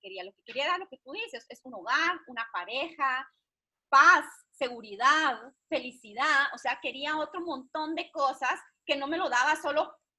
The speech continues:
por más de que me dieran la, regalaran la casa mañana, o sea, todo, todas esas demás cosas que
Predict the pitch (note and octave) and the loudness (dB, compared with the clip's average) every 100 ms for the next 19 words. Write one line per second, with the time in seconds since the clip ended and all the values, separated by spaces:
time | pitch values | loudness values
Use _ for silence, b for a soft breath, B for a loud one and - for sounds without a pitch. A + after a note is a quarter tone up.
0 | _ C4 C4 C#4 C4 A#3+ A3+ - B3+ A3 | _ -4 2 4 4 -2 -8 -8 -10 -4
1 | C4 E4 C#4+ C4 A3+ A3+ B3 G#3+ - B3 | -2 0 0 0 -2 0 0 -2 0 0
2 | F4+ E4+ F4+ D4 A#3+ G#3+ D4+ - _ - | 2 0 2 0 0 -4 -6 -10 _ -2
3 | B3+ A#3+ - D4 D4+ E4 - D#4 D#4 F#4 | 0 0 2 4 4 0 -4 0 2 0
4 | F4+ E4+ B3 C4 E4 - C#4 C#4 - C4+ | -2 -6 0 2 2 2 2 2 0 -8
5 | C#4 _ - | -8 _ -14